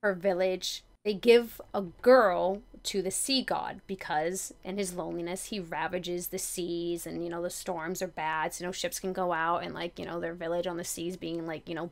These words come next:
battered. So they give a girl every year, and for a little bit it'll calm the seas, and then they gotta do it again 'cause they can't find the true bride. Now this girl sacrifice-, she's not supposed to be the bride.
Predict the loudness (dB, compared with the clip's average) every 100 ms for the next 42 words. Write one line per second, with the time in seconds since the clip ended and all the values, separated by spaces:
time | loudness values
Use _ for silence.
0 | -6 -4 -4 -6 -8 -10 -18 -20 _ _
1 | -2 2 2 2 -2 -4 -2 4 8 8
2 | 4 -4 -8 -6 -2 -2 0 2 6 6
3 | 6 6 6 6 6 6 4 0 2 2
4 | 2 0 0 0 0 -2 -4 -2 -4 -4
5 | -12 -4 -2 0 -2 -2 -4 2 2 2
6 | 0 -4 -4 0 2 2 0 -8 -20 -20
7 | _ 0 2 2 8 8 8 4 0 2
8 | 2 0 -4 -14 -20 _ 4 6 6 4
9 | 2 2 4 6 6 6 6 6 4 -2
10 | -2 -6 -8 -10